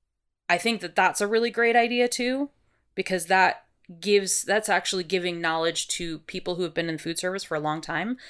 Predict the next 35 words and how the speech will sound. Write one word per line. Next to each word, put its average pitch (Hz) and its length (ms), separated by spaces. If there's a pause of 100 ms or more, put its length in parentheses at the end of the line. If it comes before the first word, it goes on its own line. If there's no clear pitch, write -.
(140)
but 165 80
maybe 165 220
don't 165 200
understand 143 580
these - 180
things, - 440 (340)
because 160 260
it - 120
breaks 170 280
that 156 220
down. 139 400 (240)
What 165 280
is 165 160
cross 160 320
contact? - 580
What 156 160
is 151 140
cross 151 260
contamination? 151 800
What 156 160
are 156 60
the 151 100
differences? - 640 (300)
What - 200
can 175 140
you 165 140
do 170 180
to 156 140
avoid 180 320
them? 165 320
What 160 240
do 170 80
you 165 100
do 160 220
to, 151 340